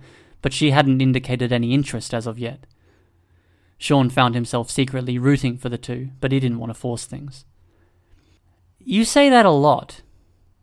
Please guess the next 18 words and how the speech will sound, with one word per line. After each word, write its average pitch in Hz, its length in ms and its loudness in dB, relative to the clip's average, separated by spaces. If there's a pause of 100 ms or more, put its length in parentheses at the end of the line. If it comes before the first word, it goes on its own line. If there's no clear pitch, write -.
(1080)
"If - 180 -6
she 131 160 -2
wants 131 300 2
to 131 120 0
help, 180 440 0
we 135 100 0
should 127 220 -2
ensure 135 480 2
she's 127 320 0
rewarded 123 600 0
for 123 160 -4
her 120 100 -6
efforts." - 560 -8 (1600)
"She's 185 320 -4
not 202 160 -2
going 165 280 2
to 139 80 0 (180)
work. 117 320 -10